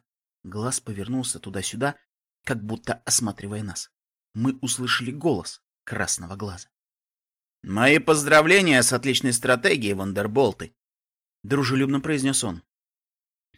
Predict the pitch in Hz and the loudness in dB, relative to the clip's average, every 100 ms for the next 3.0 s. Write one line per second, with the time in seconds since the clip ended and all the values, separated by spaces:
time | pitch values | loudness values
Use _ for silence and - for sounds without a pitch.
0 | - 175 202 127 95 - _ _ _ _ | 0 4 4 2 -2 -6 _ _ _ _
1 | _ - 110 131 127 131 123 120 120 120 | _ -8 -4 0 2 2 0 0 0 2
2 | 135 143 135 127 127 135 151 107 - 80 | 2 0 -2 -4 -4 -2 -2 -2 -4 -8